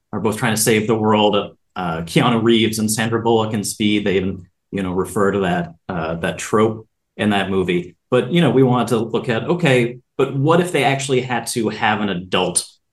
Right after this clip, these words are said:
relationship after that in the real world or in this very heightened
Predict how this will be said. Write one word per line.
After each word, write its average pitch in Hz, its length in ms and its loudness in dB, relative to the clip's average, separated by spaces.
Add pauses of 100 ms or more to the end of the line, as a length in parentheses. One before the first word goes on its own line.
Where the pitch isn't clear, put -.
(140)
relationship 87 800 0
after 82 360 -4
that - 340 -12
in 113 140 -2
the 104 260 -2 (100)
real 87 280 0
world 78 260 -6
or 127 220 6
in 101 100 2
this 98 160 -2
very 87 240 0
heightened 82 500 -10